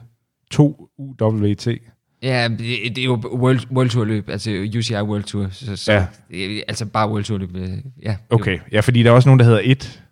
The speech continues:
Speaker 1: øh, U W T.
Speaker 2: Nå, ja, okay, ja, ja, jamen, det er jo... Et, et-tal refererer til, at det er et endeløb, og to refererer til, at det er et
Speaker 1: Aha.
Speaker 2: etapeløb, så det er, de er
Speaker 1: På
Speaker 2: s-,
Speaker 1: den måde.
Speaker 2: de er, har samme rang-, rangering.
Speaker 1: De har
Speaker 2: Et,
Speaker 1: samme
Speaker 2: et,
Speaker 1: rangering.
Speaker 2: et eller to fortæller bare, om det er,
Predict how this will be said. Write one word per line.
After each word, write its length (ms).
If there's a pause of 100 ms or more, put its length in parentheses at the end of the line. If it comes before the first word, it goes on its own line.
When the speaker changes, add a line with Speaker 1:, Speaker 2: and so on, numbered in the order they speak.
(160)
Speaker 1:
øh, 340
U 120
W 60
T. 40
Speaker 2:
Nå, 140
ja, 160
okay, 240
ja, 80
ja, 180 (200)
jamen, 200
det 60
er 40
jo... 240 (120)
Et, 300
et-tal 240
refererer 320
til, 140
at 80
det 140
er 60
et 100
endeløb, 340
og 120
to 200
refererer 300
til, 160
at 180
det 60
er 40
et 120
Speaker 1:
Aha. 120
Speaker 2:
etapeløb, 280
så 120
det 180
er, 200
de 200
er 80
Speaker 1:
På 60
Speaker 2:
s-, 40
Speaker 1:
den 80
måde. 200 (180)
Speaker 2:
de 100
er, 60
har 180
samme 300
rang-, 220
rangering. 420
Speaker 1:
De 40
har 60
Speaker 2:
Et, 40
Speaker 1:
samme 200
Speaker 2:
et, 80
Speaker 1:
rangering. 240
Speaker 2:
et 40
eller 120
to 300
fortæller 300
bare, 180
om 120
det 140
er, 180